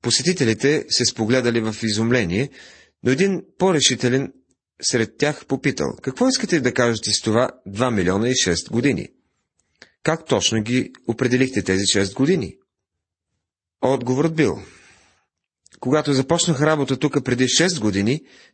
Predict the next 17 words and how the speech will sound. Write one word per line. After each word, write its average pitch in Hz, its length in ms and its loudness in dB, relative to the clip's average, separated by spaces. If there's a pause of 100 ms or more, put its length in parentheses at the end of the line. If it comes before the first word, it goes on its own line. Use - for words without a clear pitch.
той 170 200 2
бе 151 120 2
на 170 140 2
два 175 160 0
милиона. 87 480 -2 (1040)
А 110 120 -2
сега 113 480 0 (360)
би 127 160 0
трябвало 110 320 2
да 131 100 2
е 135 40 0
на 127 120 2
два 131 180 2
милиона 107 340 0
и 135 40 -2
шест 113 260 0
години." 151 400 0